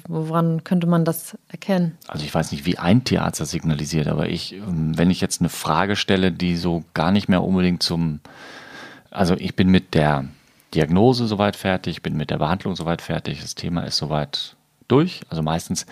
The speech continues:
Speaker 2: hab ich so einen Standardspruch, ähm, "Haben Sie noch eine Frage oder kann ich noch etwas für Sie tun?"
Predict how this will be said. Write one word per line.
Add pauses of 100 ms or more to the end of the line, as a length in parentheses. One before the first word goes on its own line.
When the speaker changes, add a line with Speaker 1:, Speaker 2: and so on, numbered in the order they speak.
(160)
Speaker 2:
hab
ich
so
einen
Standardspruch, (460)
ähm, (120)
"Haben
Sie
noch
eine
Frage
oder
kann
ich
noch
etwas
für
Sie
tun?"